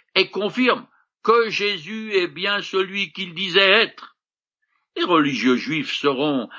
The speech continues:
à un croisement de route. Soit ils continuent à nier l'évidence,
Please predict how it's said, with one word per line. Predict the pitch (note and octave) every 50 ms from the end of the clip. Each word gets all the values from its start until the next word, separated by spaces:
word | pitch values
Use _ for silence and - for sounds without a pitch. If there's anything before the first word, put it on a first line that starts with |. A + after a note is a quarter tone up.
| - - _
à | - - -
un | C3 B2
croisement | A#2 - - B2+ C3 B2 - G#2+ A#2+ A#2+
de | A2 A2+
route. | G#2+ A#2+ A#2+ A2+ _ _ _ _ _ _ _ _ _ _ _
Soit | - - - G#3 A#3 B3+ B3 B3 B3 - _ _
ils | - D3 D3 C#3+
continuent | _ - G3+ A3 A3+ F3 - - E3 D3 C#3+ C#3 C3 A#2+ A2+ G#2+ F#2+ F2+ _ _ _ -
à | D3+ E3+ F3
nier | F3 F#3 G3 G#3+ A3 G#3+ G3 C3+
l'évidence, | A#2+ B2+ D3+ G3+ F#3 A#3 A#3+ A#3+ B3 A3+ -